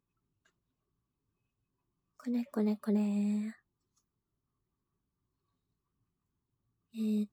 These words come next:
と、商品名、イロハスティッ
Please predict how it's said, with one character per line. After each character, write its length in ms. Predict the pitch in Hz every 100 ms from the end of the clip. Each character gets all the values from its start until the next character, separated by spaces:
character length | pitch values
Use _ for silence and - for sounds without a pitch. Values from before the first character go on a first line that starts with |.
| _ -
と、 760 | 254 254 247 240 233 220 220 - _ _ _ _ _ _ _ _ _ _ _ _ _ _ _ _ _ _ _ _ _ _ _ _ _ _ _ _ _ _ _ _ _ _ _ _ _ _ _ _ _ -
商 360 | - - 311
品 340 | 320 320 262 202
名、 340 | 202 180 196 _ _ _ _ _ _
イ 120 | 220
ロ 120 | 233 262
ハ 200 | 294 294
ス 140 | -
テ 80 |
ィ 40 |
ッ 20 | 294